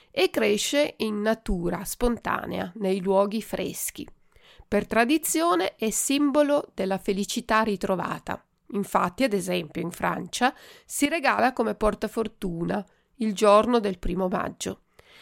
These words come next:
È ideale per festeggiare guarigioni, riconciliazioni, nuovi incontri con vecchi amici, amori ritrovati.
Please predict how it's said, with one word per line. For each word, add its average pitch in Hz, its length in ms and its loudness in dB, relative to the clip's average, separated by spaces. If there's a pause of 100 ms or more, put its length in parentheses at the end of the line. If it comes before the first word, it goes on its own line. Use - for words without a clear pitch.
(140)
È - 120 -2
ideale 240 460 4
per 226 160 -4
festeggiare 185 640 -2
guarigioni, 226 920 4 (280)
riconciliazioni, 208 1600 0
nuovi 180 360 0
incontri 214 720 2
con 180 220 0
vecchi 175 300 -4
amici, 214 640 0 (320)
amori 214 720 2
ritrovati. 185 920 -6